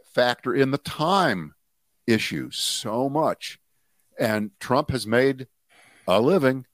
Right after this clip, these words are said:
He's gone to town for decades and decades and decades by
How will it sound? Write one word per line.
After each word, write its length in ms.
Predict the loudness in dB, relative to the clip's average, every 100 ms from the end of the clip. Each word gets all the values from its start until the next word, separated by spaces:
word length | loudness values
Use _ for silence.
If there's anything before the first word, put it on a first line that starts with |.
| _ _ _
He's 460 | -4 2 6 6 4
gone 420 | -4 -2 2 2
to 60 | 0
town 480 | -2 0 2 0 -2
for 280 | -2 -2 -2 -4
decades 480 | 0 0 2 0 0
and 120 | -4
decades 400 | -4 -2 -2 -2
and 140 | -4 2
decades 640 | 2 2 -2 -2 -6 -12 _ _ -20 _ _ _
by 540 | -2 2 2 2 0